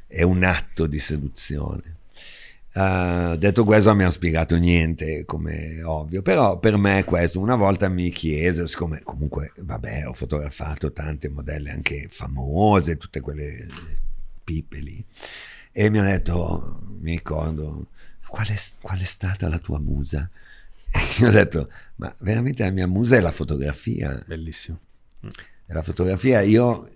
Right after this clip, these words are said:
Speaker 1: sono innamorato di lei, ed, ed è lei che mi, che risponde a, a ciò che io desidero, capito? Poi dopo mi sono servito di, di quello che avevo davanti per,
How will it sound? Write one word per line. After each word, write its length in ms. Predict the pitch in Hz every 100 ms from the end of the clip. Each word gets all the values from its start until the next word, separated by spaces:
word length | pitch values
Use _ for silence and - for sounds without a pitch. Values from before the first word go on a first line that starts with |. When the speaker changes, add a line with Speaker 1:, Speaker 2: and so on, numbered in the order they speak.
| -
Speaker 1:
sono 300 | - 98 95
innamorato 560 | 92 92 92 110 107
di 160 | 80 87
lei, 560 | 82 80 76 73 76
ed, 100 | 73
ed 240 | 82 85 82
è 80 | 87
lei 400 | 92 113 113 92
che 140 | 90
mi, 420 | 85 82 85 76 - - _
che 160 | - 92
risponde 1200 | 87 87 - - 95 98 92 87 76 78 76 - - - _ _
a, 260 | - 85 85 -
a 120 | 82
ciò 180 | - 82
che 140 | -
io 180 | 78 78
desidero, 960 | 71 76 65 76 73 71 69 67 - 71 - _
capito? 560 | - - 69 76 64 -
Poi 180 | - 90
dopo 540 | 90 87 90 78 80 - _ _ -
mi 120 | 76
sono 300 | - 82 82
servito 580 | - 82 78 80 80 98
di, 180 | 73 71 - - -
di 120 | -
quello 240 | - 78 71
che 140 | 80
avevo 260 | 82 82 87
davanti 640 | 82 78 80 85 82 85
per, 540 | 78 76 69 73 -